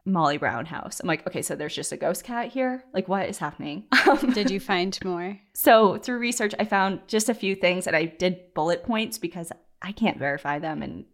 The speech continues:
Speaker 1: they're not really that talked about, honestly.
Speaker 2: Okay. <laughs>
Speaker 1: So let's just list them off.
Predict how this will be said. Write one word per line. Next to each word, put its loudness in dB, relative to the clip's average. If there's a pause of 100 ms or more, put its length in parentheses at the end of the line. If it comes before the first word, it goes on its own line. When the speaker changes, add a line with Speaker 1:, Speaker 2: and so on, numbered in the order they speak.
Speaker 1:
they're 6
not 2
really -6
that 0
talked -10
about, 2 (160)
honestly. 0
Speaker 2:
Okay. -4 (140)
<laughs> 0
Speaker 1:
So 8
let's 4
just -2
list -2
them -2
off. -2